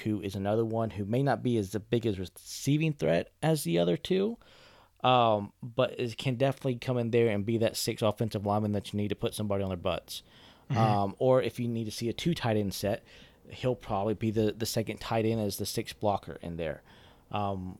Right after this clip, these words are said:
Speaker 1: when we have those, when we have those formations in, in that offense out there. So, again, tight end wise, we're solid. Um, I know that we, we, we did have a senior, D J Butler, I think you mentioned, or not mentioned, but it's in one of the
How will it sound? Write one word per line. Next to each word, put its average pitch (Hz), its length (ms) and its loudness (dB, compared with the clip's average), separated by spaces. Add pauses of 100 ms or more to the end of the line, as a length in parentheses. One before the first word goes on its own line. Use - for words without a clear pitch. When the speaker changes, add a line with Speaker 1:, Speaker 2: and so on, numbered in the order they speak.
Speaker 1:
when 101 180 -6
we 98 80 -4
have 95 220 -6
those, 92 480 -4
when 101 160 -6
we 98 100 -4
have 95 200 -6
those 92 420 -4
formations 90 640 -6
in, 87 60 -10
in 85 140 -8
that 87 140 -2
offense 82 380 -6
out - 120 -4
there. - 140 -10
So, 120 340 2 (640)
again, 139 360 0
tight 170 320 -2
end 180 180 0
wise, 135 460 0 (1080)
we're 135 120 2
solid. 101 500 4 (220)
Um, 101 420 0
I 101 100 0
know 110 160 2
that 117 240 -2
we, 113 300 -2
we, - 160 -12 (180)
we 120 220 -4 (140)
did 147 160 0
have 139 180 6
a 127 60 4
senior, 127 360 4
D 120 200 2
J 120 160 4
Butler, 120 420 4
I 110 40 0
think - 380 -8
you 131 120 -4
mentioned, 120 420 -2
or 104 160 -2
not 98 160 -6
mentioned, 98 300 -8
but 98 100 0
it's - 160 -4
in 104 140 0
one 104 100 2
of 95 80 0
the 95 140 2